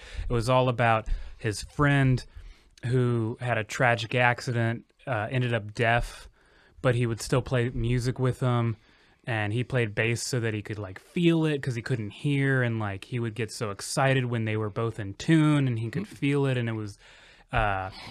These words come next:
he, he ended up dying, falling out of a tree stand while he was hunting. It was this beautiful song.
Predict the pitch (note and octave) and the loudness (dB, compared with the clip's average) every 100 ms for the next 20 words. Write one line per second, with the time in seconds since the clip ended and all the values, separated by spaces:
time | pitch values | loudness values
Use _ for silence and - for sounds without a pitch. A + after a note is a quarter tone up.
0 | - - _ - - A#2+ C3 C3 A#2+ A2 | -16 -18 _ -20 -10 -6 -4 -2 0 0
1 | G#2 G2+ G#2+ A#2 A2+ A2+ A2 A#2 A2 G#2+ | 0 -4 2 4 6 4 2 0 0 0
2 | G2+ G2 G2 - D3+ D3 - C#3+ C#3 B2+ | -2 -2 -6 -2 -2 -2 -2 0 2 2
3 | G#2+ G2 - C#3+ C#3 C#3 C3+ B2+ - - | 0 -2 -4 0 0 2 0 0 -4 -20
4 | _ _ _ _ _ _ C3+ B2+ G#2+ G2+ | _ _ _ _ _ _ -4 -2 -4 -10
5 | - - _ _ _ _ _ _ B2 C3+ | -12 -18 _ _ _ _ _ _ -2 4
6 | F#3 D#3 B2 A2 - A#2 G2+ F2+ | 6 6 4 -6 -6 -4 -4 -6